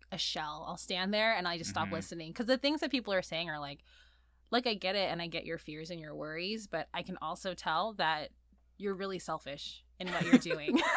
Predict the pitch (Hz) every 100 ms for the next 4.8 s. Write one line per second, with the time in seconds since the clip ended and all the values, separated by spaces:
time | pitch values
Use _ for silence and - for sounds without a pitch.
0 | 622 - 539 - - - - 320 320 240
1 | - 370 - 285 214 - 320 277 - 277
2 | 269 - 277 214 180 226 254 269 269 233
3 | 214 - - - - _ _ _ _ _
4 | _ - - 247 - 170 226 170